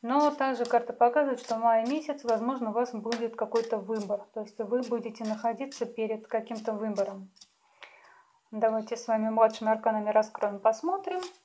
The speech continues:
М, туз чаш, тройка чаш и десятка пентаклей. Ну, у вас замечательный месяц.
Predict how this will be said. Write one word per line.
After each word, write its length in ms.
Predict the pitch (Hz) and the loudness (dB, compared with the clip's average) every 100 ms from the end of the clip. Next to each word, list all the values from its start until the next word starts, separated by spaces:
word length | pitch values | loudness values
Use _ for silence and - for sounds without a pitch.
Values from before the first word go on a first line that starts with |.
| _ _ _ _ _ _ _ - | _ _ _ _ _ _ _ -14
М, 300 | 240 226 220 214 _ - _ _ _ _ | -12 -12 -14 -16 _ -18 _ _ _ _
туз 320 | 277 220 - - | -4 -4 -6 -14
чаш, 360 | - 214 302 - - _ _ _ _ _ - - _ _ - - _ - - _ _ _ - 196 | -4 0 0 -2 -16 _ _ _ _ _ -18 -18 _ _ -20 -20 _ -18 -18 _ _ _ -16 -2
тройка 600 | 214 202 196 196 269 277 | 0 0 -4 -2 -4 -4
чаш 320 | - 339 349 - - _ _ _ _ _ _ _ - - - _ _ _ _ 269 | 0 2 2 -4 -20 _ _ _ _ _ _ _ -16 -16 -16 _ _ _ _ -6
и 300 | 269 320 285 | -2 -2 -2
десятка 520 | 220 208 254 254 226 | -6 -2 -2 -2 -6
пентаклей. 600 | 240 214 214 202 - 214 | -6 -2 -2 -2 -4 -4
Ну, 500 | 226 320 330 285 285 - | 0 0 0 -2 -6 -8
у 180 | 220 220 | -6 4
вас 320 | 277 269 - | 4 4 0
замечательный 1200 | 220 214 285 311 269 240 - 233 226 226 196 202 | -4 4 6 6 2 -2 0 2 2 0 -4 -6
месяц. 540 | 202 196 190 - - | -6 -10 -12 -18 -20